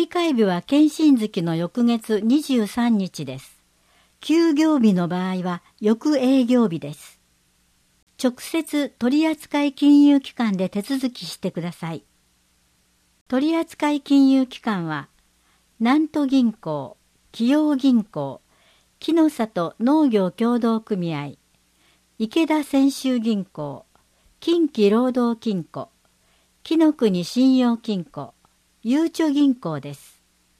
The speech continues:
二、納入通知書での納付。納入通知書裏面に記載の金融機関や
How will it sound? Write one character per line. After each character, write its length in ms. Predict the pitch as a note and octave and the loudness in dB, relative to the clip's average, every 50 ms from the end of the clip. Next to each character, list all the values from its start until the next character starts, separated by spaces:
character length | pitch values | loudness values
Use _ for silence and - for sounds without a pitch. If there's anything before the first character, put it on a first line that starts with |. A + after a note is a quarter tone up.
| _ _ _ _ _ _ _ _ _ _ _ _ _ _ _ _ _ _ _ | _ _ _ _ _ _ _ _ _ _ _ _ _ _ _ _ _ _ _
二、 280 | A#3+ B3 C4 B3+ - - _ _ _ _ _ _ _ _ _ _ _ - | 0 0 0 0 -2 -8 _ _ _ _ _ _ _ _ _ _ _ 2
納 280 | A#3 C4 D4 D#4 E4 | 4 6 6 6 6
入 340 | E4 E4 E4 E4 E4 D#4+ D#4+ | 6 4 4 4 4 4 2
通 280 | C#4 - - D4+ D#4 D4 | 0 -2 -4 -4 -4 -4
知 140 | - - D4 | -4 -8 -6
書 180 | - D#4 D4 | -4 -4 -2
で 160 | B3 A#3 A3 | 0 0 0
の 180 | F#3+ F3 E3+ D#3+ | 0 -2 -2 -2
納 280 | E3 F#3+ G#3+ G#3+ G#3 G3+ | -2 0 0 -2 -2 -4
付。 280 | - - E3+ D#3+ - _ _ _ _ _ _ _ _ _ _ _ _ _ _ _ _ _ _ _ _ - | -8 -10 -12 -12 -12 _ _ _ _ _ _ _ _ _ _ _ _ _ _ _ _ _ _ _ _ 0
納 260 | B3 C#4 D#4 E4 E4+ | 2 4 6 6 6
入 260 | E4 E4 E4 E4 D#4+ | 6 6 8 6 6
通 280 | D4+ - - C#4+ C#4+ C#4+ | 4 2 0 0 0 0
知 160 | C4+ - C4+ | -2 -4 -8
書 220 | A#3+ - C4 A#3+ A#3 | -6 -2 -2 0 0
裏 260 | A3+ A#3 B3+ C4+ C4+ | 0 0 2 2 4
面 260 | C4+ C4 C4 B3 B3 | 4 4 4 4 2
に 120 | B3 A#3+ | 2 0
記 160 | A#3+ - - - | -2 -6 -10 -8
載 280 | - A3+ A3 A3 G#3+ | -6 -4 -2 -2 -2
の 200 | G#3 G#3 G#3 G#3 _ _ _ _ _ _ _ | -2 -4 -6 -8 _ _ _ _ _ _ _
金 300 | - C#4+ D4 D#4+ E4 E4 D#4+ | 2 4 6 8 8 8 8
融 160 | D#4 D#4 D4 | 8 6 4
機 160 | D4 - - | 2 -2 -6
関 280 | - C4+ B3+ A#3 G#3 F#3+ | -4 -2 -2 0 0 0
や 200 | F3+ F3 F3 | -2 -4 -6